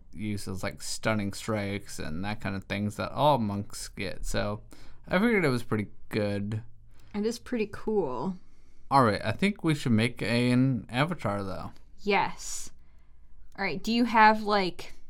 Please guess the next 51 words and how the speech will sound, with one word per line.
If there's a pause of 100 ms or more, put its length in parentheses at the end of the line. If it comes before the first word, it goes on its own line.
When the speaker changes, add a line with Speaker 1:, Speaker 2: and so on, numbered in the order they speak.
(580)
Speaker 2:
do
you
have
a
concept
that
you
are
thinking
of
for
this
Speaker 1:
Not
Speaker 2:
at
Speaker 1:
at
Speaker 2:
all?
Speaker 1:
all.
Speaker 2:
Not
at
all?
Speaker 1:
No.
Speaker 2:
Okay,
so
we're
just
gonna,
like,
randomly
roll
some
stuff
Speaker 1:
Oh,
Speaker 2:
to
Speaker 1:
yeah.
Speaker 2:
see
where
we (400)
end
up? (760)
Speaker 1:
Yeah. (540)
Speaker 2:
All
right,
do
it. (500)
Speaker 1:
Okay. (420)
Ooh, (260)
I
rolled
a
monk.
<laughs>